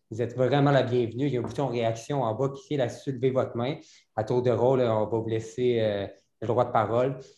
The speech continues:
Donc, euh, sans plus tarder, euh, je vais introduire le sujet. On parle de la hausse, de l'impact de la hausse des taux. Donc, euh, on va partir le bal ce soir avec Samuel Lapointe, qui est courtier immobilier.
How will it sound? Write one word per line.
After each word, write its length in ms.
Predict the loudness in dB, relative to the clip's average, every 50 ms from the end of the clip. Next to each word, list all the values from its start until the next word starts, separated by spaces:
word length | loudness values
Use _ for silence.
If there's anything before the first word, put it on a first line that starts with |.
| _ _ _ _ -4
Donc, 360 | -2 -2 -2 -2 -4 -2 0
euh, 420 | 2 2 4 2 2 2 2 0
sans 240 | -2 -2 0 0 0
plus 160 | 2 0 0
tarder, 680 | 2 2 2 2 2 2 2 0 0 0 -2 -6 -12 -18 _ _ _ _ _ -6
euh, 180 | -4 -2 -2 -2
je 60 | -4
vais 80 | -4 -6
introduire 420 | -4 -4 -4 -4 -2 0 0 2
le 100 | 2 0
sujet. 400 | 0 -2 -6 -6 -4 -2 0 0
On 140 | 0 -2 -2
parle 180 | -2 -2 -2 0
de 80 | 0
la 80 | -2 0
hausse, 300 | 0 -2 -4 -4 -8 -12 -18 _ -10
de 100 | -8 -6
l'impact 320 | -4 -4 -2 -2 -2 -2
de 60 | 0 0
la 100 | 2 2
hausse 160 | 2 0 0
des 260 | -2 -2 -2 -2 -2
taux. 360 | -2 -2 -2 -2 -2 -6 -10 -16 -20 _ _ _ _ -6
Donc, 260 | -4 -4 -2 -2 0
euh, 80 | 2
on 160 | 2 4 4 4
va 140 | 2 2
partir 260 | 2 0 0 0 0 0
le 80 | 2
bal 160 | 2 2 2
ce 120 | 2 0 -2
soir 200 | -4 -2 -2 -2
avec 240 | -2 -2 -2 -2 -4 -4
Samuel 300 | -2 -2 -2 0 0 0
Lapointe, 480 | 0 0 0 -2 -2 -4 -4 -4 -6 -8
qui 220 | -8 -4 -2 0
est 180 | 0 0 0 -2
courtier 320 | -4 -8 -8 -4 -2 -2
immobilier. 560 | 0 0 -2 -2 -4 -6 -4 -4 -4 -4 -6